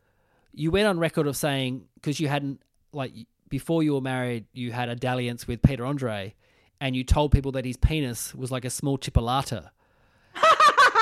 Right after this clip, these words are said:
Speaker 1: And she said that she said that on record 'cause her boyfriend at the time was very jealous and forced her to say that Peter Andre has a small penis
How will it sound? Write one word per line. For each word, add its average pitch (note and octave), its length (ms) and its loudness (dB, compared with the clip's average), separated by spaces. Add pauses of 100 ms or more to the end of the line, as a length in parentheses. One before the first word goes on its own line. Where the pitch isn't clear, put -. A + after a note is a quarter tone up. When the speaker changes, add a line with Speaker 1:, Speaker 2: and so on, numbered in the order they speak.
(460)
Speaker 1:
And D3 140 -2
she A#3 280 4
said G#3+ 220 2
that D#3+ 100 -6
she E3+ 160 -2
said A3+ 300 0
that F#3+ 260 2
on D#3+ 200 -2
record F3 300 -2
'cause E3 160 -4
her D#3 140 0
boyfriend F3+ 580 0
at D3 80 -12
the C#3 80 -10
time A#2+ 560 -4 (680)
was D3 160 -4
very D#3+ 260 2
jealous D#3+ 720 0 (460)
and D#3 420 -2 (640)
forced G3+ 500 6
her F#3+ 100 4
to F3 80 0
say F3 280 2
that C#3 180 -2 (160)
Peter F#3+ 180 4
Andre E3+ 280 2
has D#3 180 2
a D3+ 40 -2
small E3+ 300 0
penis F3+ 720 2